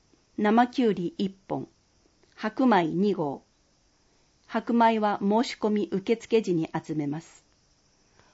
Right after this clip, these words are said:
お申し込み、八月二十七日木曜日までに、タップ事務局へ参加料を添えてお申し込みください。なお、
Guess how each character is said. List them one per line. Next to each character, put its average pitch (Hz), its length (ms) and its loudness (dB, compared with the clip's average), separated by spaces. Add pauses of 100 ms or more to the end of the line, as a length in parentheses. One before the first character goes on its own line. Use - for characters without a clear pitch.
(120)
お 220 100 4
申 233 240 4
し - 60 -12
込 214 160 0
み、 190 260 0 (360)
八 226 300 -2
月 240 260 4
二 247 180 4
十 196 180 0
七 - 240 -4
日 190 380 -2
木 190 320 0
曜 240 180 4
日 180 80 0
ま 190 160 -2
で 165 140 -4
に、 151 240 -4 (460)
タ 254 140 4
ッ 254 100 -10
プ 180 140 -4
事 175 140 -6
務 196 140 2
局 170 340 -4
へ - 160 -4
参 226 340 -2
加 240 140 4
料 196 180 0
を 165 60 -2
添 175 260 -2
え 175 40 -4
て - 260 -2
お 185 80 2
申 208 260 2
し - 60 -10
込 196 120 0
み 185 120 0
く 185 100 -8
だ 165 120 -4
さ 151 180 -4
い。 - 80 -8 (520)
な 196 200 2
お、 - 120 -6